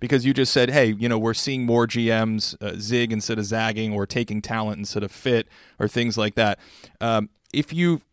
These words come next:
look at it from that perspective, that, that some of these ideas that he was touting,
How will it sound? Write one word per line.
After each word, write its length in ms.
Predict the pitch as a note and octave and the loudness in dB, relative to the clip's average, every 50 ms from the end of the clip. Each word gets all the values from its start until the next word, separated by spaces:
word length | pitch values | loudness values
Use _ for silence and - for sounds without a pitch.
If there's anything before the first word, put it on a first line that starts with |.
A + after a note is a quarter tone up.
| _ _ _ - | _ _ _ 0
look 220 | C3 D3 D3+ - | 2 2 4 4
at 80 | C3+ B2 | 2 -2
it 100 | A#2 G#2+ | -2 -4
from 400 | - - A#2+ A#2 A2+ G#2+ G#2 G2+ | -4 -2 0 2 2 2 0 -2
that 300 | - G#2+ A2 A2 A2 - - | -4 -2 -2 0 0 -2 -4
perspective, 680 | - A#2 - - - A#2 G2+ - - - C2+ - - _ _ _ - | -6 -6 -6 -2 0 0 -2 -2 -6 -14 -18 -18 -20 _ _ _ 0
that, 240 | A2 G2+ G2+ - - | 0 0 0 0 -4
that 300 | - A2 A2+ G#2+ G2 - - G#2 | -4 -2 -2 -2 -2 -4 -8 -8
some 180 | - - C3 C3 | -4 -2 -2 0
of 40 | B2 | 0
these 160 | A#2+ A#2+ A2 | -2 0 0
ideas 540 | A2+ G#2 G2+ G2 G2+ A2 A2 G#2 G2 G2 - | 0 -2 -2 -2 -2 0 0 0 0 -2 -4
that 240 | - F#2+ F#2+ G2 - - | -6 -6 -6 -8 -8 -8
he 120 | - A#2+ | -6 -4
was 200 | A2+ G#2+ G2+ - | -2 -2 -2 -4
touting, 420 | - - G2+ G2+ F#2+ F2+ F2+ F2+ | -4 -4 -4 -2 -2 -4 -6 -10